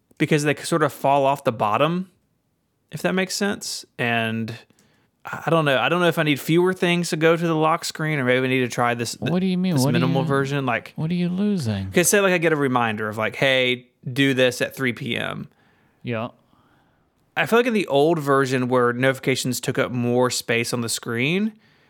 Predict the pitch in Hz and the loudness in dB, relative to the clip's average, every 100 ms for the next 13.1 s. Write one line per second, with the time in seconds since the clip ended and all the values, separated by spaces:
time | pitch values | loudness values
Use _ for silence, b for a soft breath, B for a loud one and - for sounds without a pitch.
0 | b b - 139 160 175 165 147 110 123 | b b -2 0 2 0 2 0 0 0
1 | 117 117 - - 131 123 117 117 117 113 | 2 2 0 -4 -2 -2 0 0 -2 -4
2 | 113 - 113 127 135 131 139 - 151 156 | -6 -4 -4 -2 -2 -2 -2 -4 -4 -2
3 | 165 175 139 127 - 135 131 139 127 117 | -2 -2 -2 -4 -2 -2 2 2 2 0
4 | - - 117 117 123 127 139 _ _ _ | -4 -2 -2 0 0 -2 -6 _ _ _
5 | 131 123 120 113 117 113 110 110 110 _ | -2 0 0 0 0 0 2 -2 -6 _
6 | _ _ _ _ _ 123 107 104 120 135 | _ _ _ _ _ -8 -6 -4 -2 -2
7 | - - 156 160 175 175 175 - 175 170 | -4 -2 0 2 2 0 -2 -2 -2 0
8 | 185 180 190 196 208 214 b b b b | -2 0 0 0 0 -4 b b b b
9 | b b 120 170 180 226 214 175 151 190 | b b -2 2 4 2 2 0 2 2
10 | 190 165 147 160 139 123 - - 139 180 | 2 2 0 0 0 -2 -8 -2 2 4
11 | 120 117 101 131 156 147 120 120 120 113 | 2 0 -4 -2 2 2 2 2 0 -2
12 | - 131 127 135 123 120 117 120 117 110 | 0 0 0 0 -2 -2 -2 -2 -2 -4